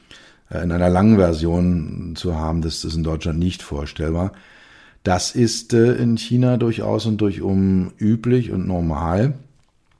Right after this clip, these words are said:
weil dort noch sehr viel mit Chauffeuren gefahren wird. Also wir kaufen uns ein Auto, um selber zu fahren. In China gibt es noch sehr viele Menschen, die kaufen sich das Auto, um sich darin fahren zu lassen.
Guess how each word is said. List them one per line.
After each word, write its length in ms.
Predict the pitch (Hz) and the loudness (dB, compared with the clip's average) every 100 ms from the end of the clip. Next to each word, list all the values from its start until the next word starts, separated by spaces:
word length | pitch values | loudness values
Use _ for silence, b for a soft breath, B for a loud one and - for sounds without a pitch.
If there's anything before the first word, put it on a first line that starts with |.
| - | -10
weil 280 | - 85 90 | -4 2 4
dort 180 | 95 92 | 4 4
noch 140 | 92 | 0
sehr 200 | 80 78 | -2 -4
viel 140 | 78 85 | -4 -2
mit 160 | 85 | -2
Chauffeuren 500 | - 92 - 101 98 | -2 -4 2 4 4
gefahren 460 | 87 78 - 73 73 | 2 -2 -10 -12 -12
wird. 220 | 73 73 | -12 -14
Also 220 | 76 69 - - 87 - | -12 -12 -14 -20 -20 -18
wir 280 | - 82 85 | -12 -8 -6
kaufen 320 | 82 87 85 | -4 -6 -4
uns 160 | 82 - | -6 -6
ein 100 | 78 | -8
Auto, 240 | 78 78 | -8 -8
um 120 | 76 76 | -8 -4
selber 300 | 87 107 117 | 0 2 2
zu 160 | 127 | -2
fahren. 460 | 113 113 113 113 113 B B B B B B - | 0 2 2 2 0 B B B B B B -6
In 100 | 87 | -6
China 380 | - 101 104 | 2 4 6
gibt 180 | 101 101 | 4 2
es 140 | 92 85 | -2 -2
noch 140 | 87 | -2
sehr 200 | 80 87 | 0 -2
viele 220 | - 92 | -2 -2
Menschen, 400 | 82 80 80 92 | 0 -2 -2 -2
die 100 | 82 | -2
kaufen 320 | 78 78 78 | -4 -4 -4
sich 120 | 82 - | -6 -8
das 180 | 80 | -10
Auto, 340 | - 78 78 92 | -6 -6 -2 -2
um 160 | 85 | -2
sich 140 | 80 78 | -4 -6
darin 280 | 76 82 80 | -6 -4 -6
fahren 460 | - 73 78 85 | -8 -8 -4 -4
zu 140 | 82 98 | -4 0
lassen. 640 | 90 87 - 82 65 | 2 2 0 -6 -8